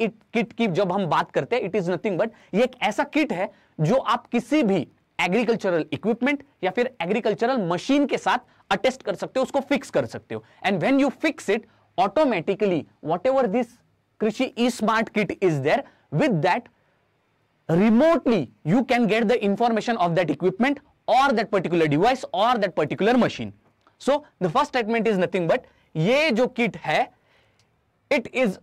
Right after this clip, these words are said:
a smart device that can be attached to various agricultural equipment and vehicles such as tractors. उससे आपको जीपीएस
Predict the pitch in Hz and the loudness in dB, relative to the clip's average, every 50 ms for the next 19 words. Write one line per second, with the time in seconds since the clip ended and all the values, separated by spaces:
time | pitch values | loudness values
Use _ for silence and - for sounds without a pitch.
0 | _ - 190 165 - - 175 165 170 185 220 285 285 240 226 220 175 160 151 147 | _ 0 0 0 0 -2 -2 -2 0 2 2 2 2 2 2 4 4 2 2 2
1 | 120 143 143 180 185 185 - 185 175 175 165 190 - - - 160 - - 285 294 | 0 0 0 0 0 0 -2 -2 -2 0 0 -2 -2 -2 -4 -4 0 0 -2 -2
2 | - - - 226 190 165 160 156 170 190 190 - - 151 160 160 170 190 190 180 | -2 -4 -2 0 2 2 2 2 2 0 -2 -2 -4 -4 -2 -2 -2 -2 -2 0
3 | 226 208 214 220 214 - 233 220 - 240 254 254 240 - - _ _ _ 165 185 | 0 0 0 0 0 0 -2 -2 0 0 0 -2 -2 -4 -12 _ _ _ -4 -2
4 | 202 247 277 294 285 262 202 165 147 131 151 135 - 180 214 233 - - 196 147 | 0 0 0 2 2 2 2 2 0 -2 -4 -2 0 0 0 0 0 -2 -2 -2
5 | - 165 139 - - - - 143 135 135 - _ 220 247 294 277 - - _ _ | -2 -4 -6 -6 -14 -12 -6 -6 -6 -6 -4 _ 0 2 2 0 -4 -12 _ _
6 | _ _ _ _ - - _ _ _ _ 240 220 - - 302 320 285 - - - | _ _ _ _ -20 -20 _ _ _ _ -2 -2 -2 0 0 2 2 2 2 2
7 | 247 220 160 143 180 233 - - 277 294 320 302 - | 2 2 2 2 0 0 0 0 2 2 2 0 -2